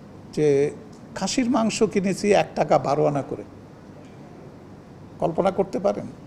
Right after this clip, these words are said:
দেড় টাকা করে গরুর মাংস কিনেছি। কল্পনা করতে পারেন? তো আমি উদাহরণটা এই জন্য দিচ্ছি যে সেই সময়েও কোনো সময় আমাদের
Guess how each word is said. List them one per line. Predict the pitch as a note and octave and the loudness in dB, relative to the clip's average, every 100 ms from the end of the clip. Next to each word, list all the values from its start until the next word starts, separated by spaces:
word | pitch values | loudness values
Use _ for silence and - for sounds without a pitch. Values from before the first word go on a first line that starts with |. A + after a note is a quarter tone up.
| - | 2
দেড় | B2+ G#3 G#3+ | 12 12 12
টাকা | - G#3+ G#3+ | 6 6 4
করে | G#3 G#3 | 6 6
গরুর | G3+ D#3+ G#3+ | 6 4 4
মাংস | G#3 F#3 D3+ B2 | 4 2 2 -6
কিনেছি। | A#2+ - - - - - - - - - - | -6 -10 -12 -14 -16 -18 -20 -20 -20 -18 -4
কল্পনা | D3 C#3 F3 | -2 0 0
করতে | F3 F#3+ G#3+ | -2 -4 -4
পারেন? | G#3+ G#3 - - - - - - | -6 -8 -12 -14 -18 -18 -18 -6
তো | - | 0
আমি | E3 A#3 B3 - - - - - - | 4 4 2 -2 -16 -20 -14 -10 -2
উদাহরণটা | D3 G3+ A#3 A3 G3+ | 4 6 6 4 2
এই | E3+ | 2
জন্য | C#3+ G#3+ A3 | 4 4 4
দিচ্ছি | D3 D3+ - C3 - - - - - | 0 -4 -6 -10 -10 -14 -18 -18 -12
যে | - C#3 C3+ | -4 -2 -2
সেই | - - G#3+ | -2 2 4
সময়েও | - B3 C#4+ A3+ E3+ E3+ B3 - - - | 6 6 8 6 6 4 0 -8 -20 -8
কোনো | F#3 B3+ | 2 2
সময় | - F#3 D#3+ F#2+ - | 4 2 2 0 0
আমাদের | D3+ E3 E3+ D#3 | -2 -2 0 -2